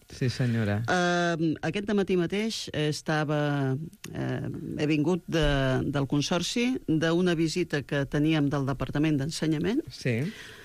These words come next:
Speaker 2: Ehm, un departament que té ara una, una subsecció d'orientadors professionals i els hi estava ensenyant proje-, productes fets amb tecnologia tres D,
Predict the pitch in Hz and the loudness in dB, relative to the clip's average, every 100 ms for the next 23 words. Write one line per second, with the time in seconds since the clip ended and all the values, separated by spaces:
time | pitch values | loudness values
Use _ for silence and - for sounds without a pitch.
0 | - - - - - 185 175 170 165 156 | -20 -18 -16 -4 0 2 4 4 2 2
1 | 151 151 143 143 - 175 180 175 170 180 | 2 2 2 0 0 0 0 0 -2 2
2 | 175 185 214 226 202 175 156 147 170 165 | 4 4 4 2 0 2 2 2 0 2
3 | 151 156 160 156 151 147 143 135 131 - | 2 2 2 2 2 2 2 2 0 -2
4 | 147 147 151 170 - - 151 - 175 202 | -2 0 0 -2 -2 -2 -2 0 2 2
5 | 202 185 165 160 160 147 156 151 180 170 | 2 2 4 4 4 2 2 2 2 2
6 | 147 - - 143 135 131 156 165 208 269 | 0 -6 -6 -4 -4 -2 2 2 2 0
7 | - - 185 185 180 175 190 180 196 220 | -6 -2 2 4 4 2 0 0 0 2
8 | - 208 202 214 208 190 180 170 185 165 | 2 2 4 2 0 0 2 2 0 -2
9 | - 175 220 - 196 240 320 - - - | 0 2 2 0 -2 -2 -2 -6 -12 -20
10 | - - - 196 202 - - - 170 170 | -20 -20 -2 0 0 -2 -10 -4 0 4
11 | 165 151 147 139 131 151 143 151 143 156 | 4 4 4 2 0 -2 0 2 2 0
12 | 147 147 143 143 175 | 0 0 -2 0 -2